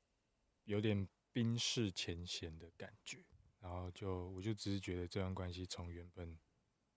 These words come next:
看似没有那么好，到感有比较好一点，然后就，我就觉得，诶，OK 了，就差不多就这样就好。然后我是没想到，啊，之后，之后是什么时候呢？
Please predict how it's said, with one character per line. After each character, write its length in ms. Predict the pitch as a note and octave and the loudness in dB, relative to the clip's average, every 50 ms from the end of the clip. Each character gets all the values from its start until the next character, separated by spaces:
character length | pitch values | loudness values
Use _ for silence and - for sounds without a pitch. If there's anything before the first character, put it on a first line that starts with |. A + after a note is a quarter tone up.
| _ _ - | _ _ -6
看 220 | - A2+ G#2+ G2 | -2 0 0 0
似 160 | - - - | 0 -2 -4
没 120 | G2 F#2+ F2+ | -4 -4 -4
有 80 | F2+ | -4
那 80 | F2 F2+ | -4 -4
么 120 | F2+ F2+ | -4 -4
好， 220 | E2+ - - E2 - _ | -6 -8 -10 -14 -10 _
到 280 | - G2 F2+ E2+ E2 - _ _ _ _ _ _ | -2 -2 0 -2 -4 -12 _ _ _ _ _ _
感 260 | - G2+ F2+ E2+ F#2 A2+ A#2+ G#2 | -6 -6 -4 -4 -6 -10 -12 -10
有 120 | F#2+ F#2 | -10 -10
比 140 | F#2 - F#2 | -8 -6 -2
较 140 | F#2+ G2 F#2 | -2 -2 0
好 220 | - - F2 D#2+ | -2 -4 -8 -10
一 40 | D#2+ - | -10 -10
点， 180 | - F2+ E2 A#2 - _ _ _ _ _ _ _ - - _ - - - - - - - | -10 -10 -12 -12 -14 _ _ _ _ _ _ _ -20 -20 _ -20 -20 -20 -20 -20 -14 -10
然 100 | F2+ F2 | -8 -6
后 100 | F2 E2+ | -6 -6
就， 280 | - - F#2+ F2+ F#2 F#2+ | -6 -4 -4 -4 -2 -4
我 100 | F#2+ F#2 | -4 -2
就 120 | G2+ G2+ | -2 -2
觉 240 | F#2+ - F#2+ F#2 F#2+ | -2 0 -2 -2 -2
得， 160 | F#2 - A2 | -2 -4 -4
诶， 120 | A2+ D3+ - _ _ _ _ | -4 -4 -6 _ _ _ _
OK 460 | G#2+ G2+ G2 - - - G2 F2+ E2+ | -2 -2 0 0 0 0 0 0 0
了， 120 | E2+ E2+ F#2 G2 - | -2 -4 -8 -14 -10
就 140 | - G2+ F#2+ | -6 -6 -4
差 140 | - - | -2 -2
不 80 | F#2 F#2 | -2 0
多 100 | F#2 F#2 | -2 -2
就 140 | F2+ - F2+ | -2 -4 -4
这 160 | - - F#2 | -4 -4 -4
样 100 | F2 E2+ | -6 -6
就 160 | - - F2 | -6 -8 -8
好。 180 | E2 - - - - - - _ _ _ _ _ _ _ _ _ _ _ _ _ | -8 -8 -12 -16 -18 -20 -20 _ _ _ _ _ _ _ _ _ _ _ _ _
然 160 | G2+ F#2 F2 | -8 -4 -2
后 200 | F2+ F#2+ G2 F#2+ | 0 0 0 0
我 140 | F#2 F2 F2 | 0 0 -2
是 120 | F2 G2 | 0 0
没 200 | G2 G2 F#2 F#2 | 0 0 0 0
想 220 | F2 F#2 F2+ E2+ E2+ | -2 -2 -4 -4 -4
到， 320 | - F#2 F2+ F2+ F2 F2 F2 - _ _ _ _ _ _ _ _ _ _ _ _ _ _ _ _ _ _ | -4 -2 0 0 0 -2 -6 -10 _ _ _ _ _ _ _ _ _ _ _ _ _ _ _ _ _ _
啊， 440 | - F#2+ F#2 F2+ F2+ F2+ F2+ F#2 F#2+ - _ _ _ _ _ _ | -6 -2 -2 0 0 0 -2 -2 -4 -6 _ _ _ _ _ _
之 280 | - - A#2 A#2 A#2+ A#2+ | -6 -2 2 4 4 4
后， 360 | A#2 - B2+ A2+ F2+ F2 - - _ _ _ _ _ _ _ _ _ _ _ _ _ _ _ - | 4 6 6 4 4 4 -2 -10 _ _ _ _ _ _ _ _ _ _ _ _ _ _ _ 0
之 200 | - C3+ C#3+ D3 | 4 8 10 12
后 160 | D#3+ D#3 C#3+ | 12 12 12
是 60 | D3 | 12
什 120 | D3 C#3 | 12 10
么 100 | A2+ G#2+ | 10 10
时 120 | G2 - B2 | 8 8 10
候 140 | A#2 A#2+ A#2 | 10 10 10
呢？ 340 | A2+ G#2+ G2+ F#2+ F#2+ F#2+ | 10 8 8 6 4 2